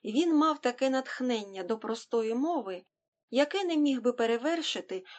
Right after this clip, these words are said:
жоден досвідчений залицяльник. «Існує кохання з першого погляду», сказав він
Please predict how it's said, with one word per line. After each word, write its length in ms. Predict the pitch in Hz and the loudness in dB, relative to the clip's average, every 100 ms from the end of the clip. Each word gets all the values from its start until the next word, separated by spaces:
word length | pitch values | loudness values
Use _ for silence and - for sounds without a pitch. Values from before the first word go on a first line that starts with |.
| - | -8
жоден 440 | 254 330 302 285 | -4 0 2 2
досвідчений 720 | 233 233 - 311 330 - 254 254 | 2 2 2 -2 -2 -2 0 0
залицяльник. 1040 | 226 233 226 - 165 165 160 165 - - _ _ _ _ _ _ _ _ _ _ _ _ | -2 -2 -2 -6 -12 -10 -12 -14 -16 -20 _ _ _ _ _ _ _ _ _ _ _ _
«Існує 540 | 247 247 285 285 233 | -2 0 4 6 4
кохання 640 | 233 202 - 269 339 269 190 | 2 -4 -4 -2 0 0 -2
з 100 | - | -4
першого 580 | 240 302 294 269 262 254 | -2 0 0 -4 -4 -6
погляду», 760 | 220 196 185 165 156 160 165 - _ _ _ _ _ | -6 -8 -8 -8 -8 -10 -16 -20 _ _ _ _ _
сказав 580 | - - 311 311 359 339 | -20 0 0 4 6 6
він 340 | 220 233 220 | 4 -2 -2